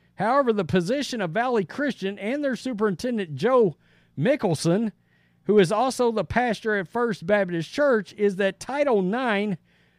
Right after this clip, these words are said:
doesn't apply in this particular situation because football is a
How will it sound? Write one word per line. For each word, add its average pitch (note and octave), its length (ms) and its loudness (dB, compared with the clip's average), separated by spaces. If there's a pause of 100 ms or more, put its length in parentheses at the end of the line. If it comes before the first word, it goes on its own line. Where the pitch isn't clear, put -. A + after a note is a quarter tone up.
(240)
doesn't A3+ 440 0
apply C#4+ 520 4
in G3 280 0
this A#3+ 180 0
particular A3+ 560 -2
situation A3 720 0
because F3+ 320 2
football E3+ 580 -2
is D3+ 240 -4
a D3+ 280 0